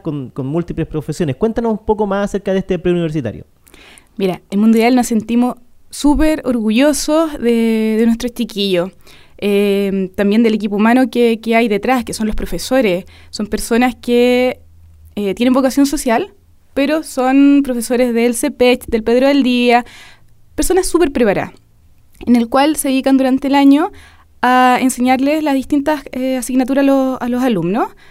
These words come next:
Speaker 2: historia, matemáticas, ciencia y lenguaje. Mira, acá no me quiero equivocar.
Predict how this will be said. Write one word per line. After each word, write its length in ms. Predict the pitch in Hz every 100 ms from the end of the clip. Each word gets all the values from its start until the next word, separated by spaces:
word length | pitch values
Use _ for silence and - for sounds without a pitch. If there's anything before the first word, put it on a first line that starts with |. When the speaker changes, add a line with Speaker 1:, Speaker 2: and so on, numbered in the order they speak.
| -
Speaker 2:
historia, 720 | - - - 294 262 262 330 359
matemáticas, 720 | 226 202 226 277 262 226 233
ciencia 540 | - 285 294 294 311
y 20 | 302
lenguaje. 560 | 311 302 214 - 160 - _ _ _ _ _ - - _ _ _ _ -
Mira, 160 | 78 -
acá 320 | - 247 269 - - - - - -
no 80 | 202
me 80 | 190
quiero 180 | 202
equivocar. 500 | 226 269 269 208 220